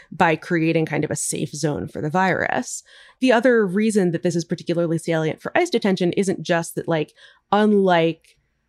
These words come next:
the overwhelming majority of criminal confinement in the U S is state and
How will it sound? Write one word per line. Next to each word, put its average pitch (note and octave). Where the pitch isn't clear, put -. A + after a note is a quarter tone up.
the F#3
overwhelming G3+
majority E3
of D#3+
criminal G3
confinement F3
in E3+
the E3
U D#3+
S D#3
is D#3+
state -
and D#3